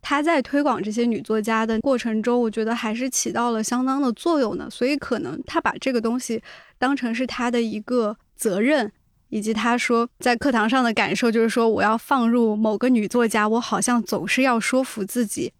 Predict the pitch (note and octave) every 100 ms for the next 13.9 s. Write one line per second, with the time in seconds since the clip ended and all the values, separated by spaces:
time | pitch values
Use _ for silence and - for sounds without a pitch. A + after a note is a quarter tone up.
0 | _ _ - A#3 A3 - G3+ F#3+ B3+ A#3+
1 | G3 - - C#4 A3+ A3 G3 G#3+ - G3
2 | - - C4+ A#3+ B3 A3+ F#3+ - B3 B3
3 | - G3 B3 A3 - D3 A#3 C4+ A#3+ G#3+
4 | - E3+ C4 C#4 D4 D4+ C#4 D4+ C4 F#3+
5 | B2+ B3 A3+ G#3+ - A2+ - _ - G3
6 | - - B3+ A#3+ D#4 A3+ E3 G3 G3+ A3+
7 | A3 A#3+ A#3+ - C4+ A#3+ G#3+ - F#3+ G3+
8 | G#3+ - G#3+ B3 A#3 A#3+ G#3+ C#4+ G#3+ -
9 | A3+ G#3 F#3+ G3+ G#3+ G3 - - - A#3
10 | B3+ - _ _ _ - - C4 A3+ G#3
11 | G#3+ A3 A3 - _ _ A3+ B3 B3 C#4
12 | D#3 F#3+ A3+ D4+ - A#3 G#3 G#3 G#3 -
13 | F3+ - - D#3+ F#3 E3 F#3+ C#3+ -